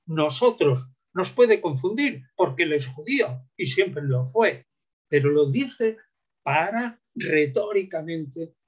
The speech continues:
que s-, sus tesalonicenses sepan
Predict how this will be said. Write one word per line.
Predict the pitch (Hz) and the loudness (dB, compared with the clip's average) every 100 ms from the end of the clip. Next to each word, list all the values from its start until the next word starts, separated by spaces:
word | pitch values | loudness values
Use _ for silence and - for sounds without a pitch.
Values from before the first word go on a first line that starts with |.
| _ | _
que | - 147 | -4 -4
s-, | 143 - | -4 -14
sus | - - - 302 233 - - | -14 -8 0 2 0 -6 -2
tesalonicenses | 190 175 - 165 160 165 135 147 135 127 165 - _ | -2 0 -4 -4 -4 -6 -6 -4 -2 -4 -10 -16 _
sepan | - - 190 131 143 180 | -4 2 2 2 -6 -10